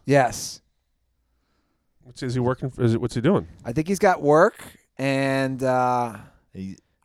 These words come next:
Speaker 1: good luck to Nick out there.
Speaker 3: We love Nick
Speaker 2: Attaboy,
Speaker 3: D'Alessandro,
Speaker 2: Nick.
Speaker 3: and he's that much closer to us.
Speaker 1: That
Speaker 3: Uh,
Speaker 1: much farther from me now.
Speaker 3: Yeah.
Speaker 1: He was only a five-hour drive away.
Speaker 2: That's
Speaker 3: And you
Speaker 2: true.
Speaker 3: never hung out with him.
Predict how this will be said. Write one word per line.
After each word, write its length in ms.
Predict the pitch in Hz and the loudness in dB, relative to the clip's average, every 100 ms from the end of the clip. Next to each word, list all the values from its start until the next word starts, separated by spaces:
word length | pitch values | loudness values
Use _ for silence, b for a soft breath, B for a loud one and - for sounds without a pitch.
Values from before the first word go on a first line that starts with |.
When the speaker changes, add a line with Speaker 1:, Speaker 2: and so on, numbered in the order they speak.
| - | -2
Speaker 1:
good 180 | 156 180 | 0 4
luck 180 | 254 - | 2 2
to 100 | 220 | 0
Nick 240 | 185 - | 0 2
out 220 | 403 277 | 2 2
there. 380 | 165 127 104 - 143 | 0 -2 -4 -10 -2
Speaker 3:
We 160 | 160 | 0
love 340 | 131 123 120 107 | 4 4 4 0
Nick 200 | 113 - | -8 -4
Speaker 2:
Attaboy, 180 | 165 160 | 0 8
Speaker 3:
D'Alessandro, 340 | 165 156 160 | 8 8 6
Speaker 2:
Nick. 80 | 202 | 6
Speaker 3:
and 80 | 120 | 4
he's 120 | 117 | 2
that 200 | 143 151 | 4 4
much 200 | 147 - | 2 0
closer 360 | - 131 123 131 | 0 0 0 -2
to 140 | 123 | 0
us. 440 | 120 120 - - _ - - _ _ _ _ _ _ _ - - - | 0 -2 -10 -20 _ -20 -20 _ _ _ _ _ _ _ -20 -20 -4
Speaker 1:
That 200 | 135 160 | 0 0
Speaker 3:
Uh, 20 | |
Speaker 1:
much 160 | 156 - | 0 2
farther 380 | 151 165 170 | 8 8 6
from 200 | 160 160 160 | 2 -2 -2
me 180 | 175 | -2
now. 380 | 175 131 120 113 _ | 0 -2 -2 -8 _
Speaker 3:
Yeah. 300 | 90 101 107 82 - | -4 -2 -2 -4 -10
Speaker 1:
He 80 | 139 | -4
was 100 | 139 | -2
only 160 | 160 | 0
a 40 | 147 | 0
five-hour 480 | 156 151 151 147 143 | 4 4 6 6 6
drive 280 | 151 160 156 | 6 6 6
away. 340 | 156 175 165 | 4 4 4
Speaker 2:
That's 180 | 117 - | -2 -10
Speaker 3:
And 100 | 107 | -6
you 60 | |
Speaker 2:
true. 60 | 110 | 0
Speaker 3:
never 200 | 113 127 | 0 0
hung 140 | 143 147 | -4 -4
out 160 | 147 | -4
with 80 | 127 | -4
him. 180 | 107 | -6